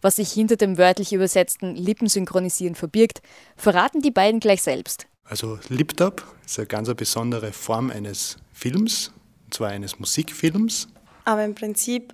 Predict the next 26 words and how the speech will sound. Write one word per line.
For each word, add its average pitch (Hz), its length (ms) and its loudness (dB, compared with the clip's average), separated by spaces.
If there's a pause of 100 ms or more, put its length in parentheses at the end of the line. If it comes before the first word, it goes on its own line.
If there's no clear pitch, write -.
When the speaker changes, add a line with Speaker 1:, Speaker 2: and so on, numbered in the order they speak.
(120)
Speaker 3:
ist 214 100 -4
es 214 140 0
so, 226 160 -2
dass 214 160 -6
die 190 180 -6
Darsteller 233 800 -4 (160)
wirklich 240 300 -6
nur 220 140 -2
ihre 202 160 -6
Lippen 277 340 -2
bewegen 220 500 -4
müssen. 302 440 -2 (180)
Also 196 160 -10
s-, - 380 -18 (200)
gesangliches 220 640 -4
Talent 208 380 -8
muss 202 160 -6
nicht 269 200 -4
vorhanden 190 440 -12
sein. 262 320 -4 (600)
Und 214 140 -6
das 202 140 -8
ganz, 277 260 -2
ganz 269 280 -4
Wichtige 240 440 -10
ist, 269 340 -2